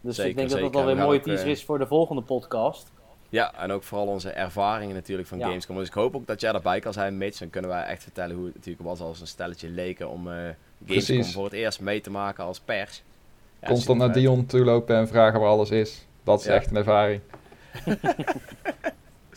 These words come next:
Speaker 2: Ja, bij deze sluiten we dus ook, eh, de podcast af. Wij, eh, of ja, jullie horen ons over twee weken nog een keer, zou ik zeggen.
Speaker 3: Yes, hartstikke bedankt voor het, eh, luisteren weer. En,
Speaker 2: Ja.
Speaker 3: eh, we zien jullie de volgende keer, of
Speaker 1: Ja.
Speaker 3: horen.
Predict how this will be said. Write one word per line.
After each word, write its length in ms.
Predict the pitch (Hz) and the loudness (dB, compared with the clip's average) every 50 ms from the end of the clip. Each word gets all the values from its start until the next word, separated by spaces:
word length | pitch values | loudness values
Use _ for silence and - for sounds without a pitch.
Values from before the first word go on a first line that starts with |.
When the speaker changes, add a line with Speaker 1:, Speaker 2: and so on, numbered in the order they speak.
| - - - - - - - - - | -18 -18 -18 -18 -20 -20 -20 -14 -4
Speaker 2:
Ja, 160 | - 170 151 135 | 0 0 2 2
bij 100 | 135 139 | 2 4
deze 220 | 147 147 147 131 | 4 4 2 2
sluiten 360 | - - 143 127 127 123 123 | -2 0 2 2 2 2 -2
we 60 | 110 | -8
dus 100 | 113 104 | -6 -4
ook, 200 | 110 101 95 - | -4 -4 -4 -4
eh, 80 | - 90 87 85 85 - _ | -6 -6 -6 -8 -10 -14 _
de 140 | - 90 80 | -12 -12 -12
podcast 460 | - - 95 - - 87 80 - - | -10 -12 -12 -10 -8 -8 -8 -6 -4
af. 280 | 82 - - - - - | -4 -4 -4 -6 -4 -2
Wij, 500 | 110 113 113 110 110 107 104 101 98 98 | 0 2 2 4 4 4 4 2 2 0
eh, 60 | 92 92 - - - _ _ - - - - _ _ _ _ - _ _ _ _ - - | -2 -4 -8 -16 -20 _ _ -20 -20 -20 -20 _ _ _ _ -20 _ _ _ _ -20 -20
of 80 | - - | -8 -4
ja, 100 | 104 92 | -2 0
jullie 240 | 92 95 95 101 98 | 0 0 0 0 0
horen 300 | 101 104 107 101 92 95 | 0 0 0 -2 -2 -4
ons 180 | 98 92 - | -6 -6 -6
over 220 | 104 95 90 92 85 | -8 -8 -8 -8 -8
twee 240 | - - 95 92 | -6 -4 -4 -2
weken 260 | 92 92 90 87 - 87 | -2 -4 -4 -6 -6 -8
nog 140 | 98 127 | -8 -8
een 80 | 165 185 | -10 -10
keer, 220 | - 170 165 175 | -10 -8 -6 -6
zou 160 | 170 165 156 135 | -4 -4 -6 -6
ik 80 | 123 | -6
zeggen. 400 | - 151 117 92 85 80 78 76 - _ | -6 -6 -6 -6 -6 -8 -10 -12 -12 _
Speaker 3:
Yes, 380 | - - 160 135 - - - | 6 10 10 10 10 8 6
hartstikke 340 | - 127 139 - - - - | 8 10 10 10 8 4 -2
bedankt 340 | 143 143 147 143 143 131 131 | 4 6 6 6 6 4 2
voor 160 | - 131 123 | 4 6 6
het, 220 | 123 120 - - 127 | 6 6 4 6 8
eh, 140 | 120 120 117 | 8 8 10
luisteren 400 | 123 - 165 165 - - - 143 | 10 10 10 8 6 2 0 2
weer. 380 | 131 127 120 113 107 101 - - - | 4 6 6 6 6 2 -2 -6 -2
En, 260 | - 117 110 110 107 | 0 0 0 2 0
Speaker 2:
Ja. 240 | 107 104 104 104 101 | 0 2 2 2 0
Speaker 3:
eh, 60 | 104 - | -2 -2
we 80 | - 120 | -2 -2
zien 140 | 117 156 151 | 0 2 2
jullie 140 | 147 139 131 | 4 4 4
de 80 | 131 131 | 4 4
volgende 280 | - 131 123 120 117 | 6 6 6 6 4
keer, 280 | 127 147 151 156 156 - - | 4 2 2 2 2 0 -2
of 140 | - 120 | -2 2
Speaker 1:
Ja. 80 | 160 135 | 6 8
Speaker 3:
horen. 320 | 117 131 151 170 185 185 | 10 10 8 8 4 0